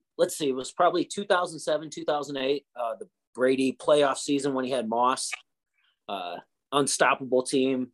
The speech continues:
best offense in the league. Ever since the Rams, like, the greatest show on turf,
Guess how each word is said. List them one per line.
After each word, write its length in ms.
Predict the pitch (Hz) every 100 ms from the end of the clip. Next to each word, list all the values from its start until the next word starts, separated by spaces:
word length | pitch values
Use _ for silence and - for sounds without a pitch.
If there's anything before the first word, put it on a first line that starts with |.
| _
best 240 | 139 135 143
offense 480 | 127 139 143 135 135
in 80 |
the 80 | 131
league. 440 | 120 131 131 131 - _ _ _ _ _ _
Ever 180 | 143 156
since 320 | 151 180 170
the 120 | - 123
Rams, 400 | 139 139 139 135
like, 180 | 127
the 60 | 127
greatest 440 | 113 143 139 135
show 180 | - 143
on 120 | 131
turf, 380 | - 127 131 139